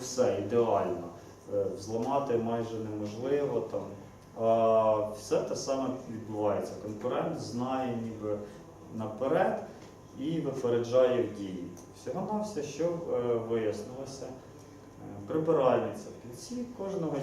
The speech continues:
дня приходить прибирати, якісь папірці в смітник викинуті, якісь десь там лишені на столі. Ну вони ж не потрібні вже. Вона їх збирала, там додаткову плату сто чи двісті доларів віддавала конкуренту.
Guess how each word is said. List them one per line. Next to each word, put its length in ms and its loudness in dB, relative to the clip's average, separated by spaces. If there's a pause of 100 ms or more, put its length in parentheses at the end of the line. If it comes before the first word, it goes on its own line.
дня 320 0
приходить 480 -4
прибирати, 680 2
якісь 280 -6
папірці 760 -4 (100)
в 40 -10
смітник 640 -4 (100)
викинуті, 560 -4 (140)
якісь 160 -8
десь 200 -8
там 240 -4
лишені 560 -2
на 60 -4
столі. 540 -6
Ну 60 -4
вони 180 0
ж 120 0
не 100 -8 (160)
потрібні 500 -6
вже. 140 -12 (460)
Вона 200 -2
їх 120 0
збирала, 560 6
там 200 2
додаткову 600 0
плату 360 0
сто 240 0
чи 140 -2 (100)
двісті 360 -8
доларів 440 0
віддавала 880 -2
конкуренту. 640 -6